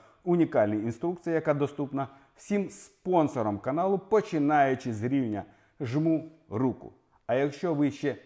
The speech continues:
не є спонсором каналу, то можете купити її за посиланням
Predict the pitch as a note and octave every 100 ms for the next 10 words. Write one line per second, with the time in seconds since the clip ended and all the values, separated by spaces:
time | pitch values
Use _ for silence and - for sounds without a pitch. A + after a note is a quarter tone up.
0 | - C3 E3+ D#3+ A#2+ F#2+ - B2 G#2+ F#2+
1 | F2+ F#2 - B2 E3+ F#3+ F#3 - - A#3
2 | A3 G3+ F3+ D#3+ D3+ - - D#3+ F3+ E3+
3 | D#3 C#3+ C#3+ - _ - G#2+ C#3 B2 -
4 | A2+ A#2+ B2 G#2+